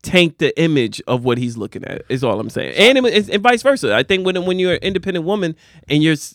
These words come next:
self-sufficient and you have your own place, you have your own properties, you have m-,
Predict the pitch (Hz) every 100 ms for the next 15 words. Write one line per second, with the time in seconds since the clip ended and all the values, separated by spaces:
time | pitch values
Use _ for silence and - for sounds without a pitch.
0 | _ - - 175 160 - 160 190 175 175
1 | 110 135 139 139 156 151 - 139 127 127
2 | 113 113 120 143 160 147 139 - 139 131
3 | 120 120 131 135 160 147 143